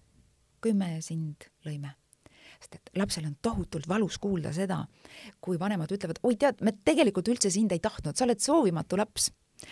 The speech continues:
Et sa oled kogu mu elu, äh, ära rikkunud ja sinu pärast on kõik, äh, kõik, kõik pekkis.“ Et, äh, isegi kui see on niimoodi juhtunud, et laps on tulnud kogemata, siis laps tegelikult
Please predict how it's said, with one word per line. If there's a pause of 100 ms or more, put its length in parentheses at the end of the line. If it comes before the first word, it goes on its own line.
(240)
Et
sa
oled (220)
kogu
mu
elu, (160)
äh, (100)
ära
rikkunud
ja
sinu
pärast
on
kõik,
äh, (320)
kõik,
kõik
pekkis.“ (1080)
Et,
äh, (280)
isegi
kui
see
on
niimoodi
juhtunud,
et
laps
on
tulnud
kogemata, (280)
siis
laps
tegelikult